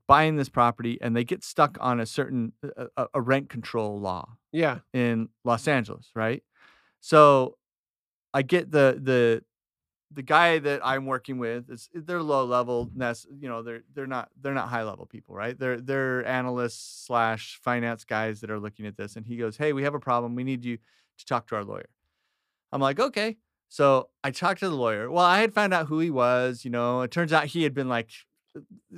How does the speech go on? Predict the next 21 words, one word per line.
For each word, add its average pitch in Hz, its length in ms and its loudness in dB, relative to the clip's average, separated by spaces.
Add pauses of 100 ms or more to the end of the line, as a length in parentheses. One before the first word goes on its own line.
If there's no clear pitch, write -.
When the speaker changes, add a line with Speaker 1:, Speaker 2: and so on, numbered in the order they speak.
(120)
Speaker 1:
play 165 280 4
of 151 60 6
the 135 100 2
game 135 680 0
or 131 160 4
something 135 340 -4
like 127 220 0
that 131 300 2
had 131 160 -2
happened 123 340 0
on 117 200 0
SportsCenter 120 800 -2
'cause 117 180 -8
he 120 120 -4
was, 113 240 -6
and, 120 280 -4
and 117 180 -4
he 127 240 -4
was 117 260 -2
in 117 140 -4
it 127 180 -4